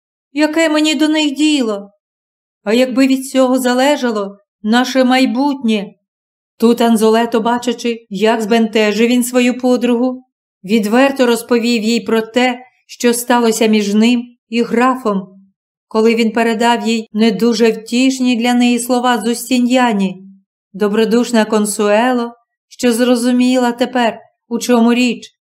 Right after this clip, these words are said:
і встигла заспокоїтися, витерла сльози і розсміялася. «Як?» вигукнув Анзолето, уражений такою цілковитою відсутністю марнославства.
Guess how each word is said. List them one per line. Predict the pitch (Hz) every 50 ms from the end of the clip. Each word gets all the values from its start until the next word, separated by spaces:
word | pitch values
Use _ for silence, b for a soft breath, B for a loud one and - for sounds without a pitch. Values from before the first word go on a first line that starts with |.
| _ _ _ _ _
і | - 311
встигла | 277 311 - - - 269 277 262 247 254 247
заспокоїтися, | 226 254 247 254 - 262 254 262 - 269 269 262 240 214 - 233 214 - - 226 208 190 190 - - _ _ _ _ _ _ _ _
витерла | 170 165 214 247 254 254 247 226 220 214 202 196
сльози | 196 196 202 196 202 214 247 269 254 220 240 240 240 - _ _ _ _ _ _ _ _ _
і | 330 330
розсміялася. | 320 302 262 - - 240 226 220 202 196 208 208 208 208 208 208 208 202 - - 208 208 208 208 - _ _ _ _ _ _ _ _ _ _ _ _ _ _ _
«Як?» | 175 160 147 175 254 285 294 302 294 269 214 185 - - _ _ _ _ _ _ _ _ _ _ _
вигукнув | 180 170 208 247 233 226 233 233 233 226 233 226
Анзолето, | 233 226 214 220 226 220 220 240 262 269 262 262 - 220 196 196 B B B B B B
уражений | - 220 226 240 240 233 247 247 247 262 247 240 247 247
такою | 262 247 247 262 262 262 254
цілковитою | 262 - 254 247 254 262 262 254 262 262 262 254 254 254
відсутністю | 262 262 262 269 - 269 269 262 247 254 254 254 - 269 254
марнославства. | 247 254 262 247 254 254 262 - - 277 269 269 254 254 - - - - 202 190 180 185